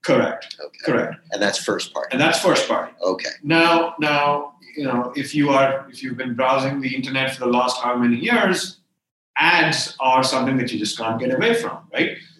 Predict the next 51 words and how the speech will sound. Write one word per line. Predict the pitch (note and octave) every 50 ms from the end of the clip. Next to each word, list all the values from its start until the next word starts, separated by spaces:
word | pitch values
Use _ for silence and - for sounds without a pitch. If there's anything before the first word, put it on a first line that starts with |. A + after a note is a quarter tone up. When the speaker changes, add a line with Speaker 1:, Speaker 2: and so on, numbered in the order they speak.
| _ - _
Speaker 1:
So | - - E3 D3+
when | D#3 D#3+ D#3+
you | E3 D#3+ -
go | E3+ G#3 B3 B3+
to | B3 G#3+ G3
a | F3
site | - - D#3 C#3+ D3 D3 C#3+ - - - _ _
like | C3 B2+ C3 C3+ -
the | E3
New | E3 D#3+ D#3+ D#3+
York | D3+ - -
Times | C3 B2 B2+ C3 B2+ B2 C3+
or | C3 C3+
the | C3+
B | C3+ C3 B2
B | C3 C3+
C | - - - B2 B2 B2+
or | B2+ B2+
the | - A2+
Wall | A2+ A2 A#2 A2+
Street | A#2 - C3+ B2
Journal, | A#2 A2 A2 A2+ A2+ B2 B2+
or | B2+ - -
any | D#3 F#3 A3 A3+
of | A3 -
these | - F#3+ - -
sites | - D3 C#3 C#3+ - - -
read | B2+ B2 A#2+ A#2+
the | A#2
news, | - A#3 - - - - - - - - _ _ _ _ _ _ _
you | F3 F3+
see | - - - G#3+
ads. | G#3+ F3+ - - - - - - - - _ _ _ _ _ _ _ _ -
Those | F3+ F#3 F3 - F#3 -
ads | D#3+ G3 A#3+ C4 B3+ A#3 -
are | F#3+ F3+
served | F3 - - F3+ F3+ F#3 F#3 F3+ - -
through | - E3 D3+ D3+
a | D3+ D3+ - - _ _ _ _ -
complex | F#3 F#3 F#3+ G#3 - - E3+ F3+ E3+ D#3+ E3 E3 - - - - - - C#3
workflow | C3+ C3+ C#3 - C3+ C3 D3 E3 F3 - - - - D#3 C#3+ C3 B2 B2+ B2+
of | B2 A2+ A#2+
requests | C3 C3 - - - D#3 D#3 D#3 - - - C3
going | C#3+ C#3+ C#3 C#3 C3
out | B2+ C3 C3+ C3+ C3+ B2+ - -
from | - C3+ B2+ B2 A#2
here | A#2 - C#3 C3+ C#3 C3+ C3+ C3
to | B2 A2+
there | A#2 B2+ B2+ C3 C3 B2 A#2+
to | A#2+ C3+
everywhere. | D3+ D3+ - - - - - - - - -